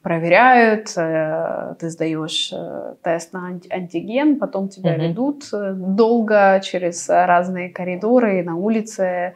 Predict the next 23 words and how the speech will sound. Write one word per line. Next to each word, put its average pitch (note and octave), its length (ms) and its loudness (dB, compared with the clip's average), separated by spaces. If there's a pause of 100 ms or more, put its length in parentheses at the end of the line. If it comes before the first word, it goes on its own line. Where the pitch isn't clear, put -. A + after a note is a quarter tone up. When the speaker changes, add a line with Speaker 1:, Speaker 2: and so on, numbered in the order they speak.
(460)
Speaker 1:
э, D#3+ 380 -4
там E3 240 -12
и - 80 -12
ре-, - 200 -12
решётки. A#3 680 2 (240)
И - 20 -4
потом D4+ 400 2
есть B3+ 240 2
комната A#3+ 840 0
для, F#3+ 360 0
для F#3 180 0
Speaker 2:
Мгм. E3+ 40 0
Speaker 1:
встреч, B3+ 540 -4
это G#3+ 180 -4
комната G3+ 500 -4
через F#3+ 320 -6
стекло. G#3 540 -10 (300)
То F#3+ 100 -6
есть F#3 220 -10
вы F#3+ 100 4
разговариваете F#3+ 760 0
через F3+ 340 -4
стекло. - 440 -14